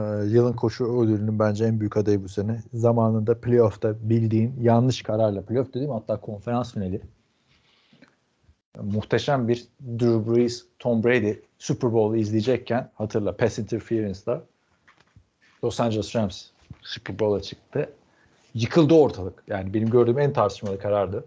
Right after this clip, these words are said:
Geçen seneki ve ondan önceki seneki holding tartışmaları dair. N F L de çıktı özür diledi. Adam çıkıp ağzını açmadı abi. "Hakem hata yaptı." dedi.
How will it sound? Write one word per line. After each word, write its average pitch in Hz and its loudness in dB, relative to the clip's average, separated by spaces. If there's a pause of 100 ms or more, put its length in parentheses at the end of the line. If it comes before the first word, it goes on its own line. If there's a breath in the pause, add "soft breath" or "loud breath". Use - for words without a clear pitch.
(260)
Geçen 120 2
seneki 113 -2 (300)
ve 110 -2
ondan 117 2
önceki 110 0
seneki 101 -4 (460 soft breath)
holding 101 -2
tartışmaları 87 -4 (380)
dair. 117 2
N 110 0
F 127 4
L 123 4
de 101 -2
çıktı - -8
özür 92 -4
diledi. 135 0 (640 loud breath)
Adam 117 2
çıkıp - -10 (120)
ağzını 131 2
açmadı 98 -2
abi. 98 -8 (720)
"Hakem 120 2
hata 117 0
yaptı." 123 -2
dedi. 120 -4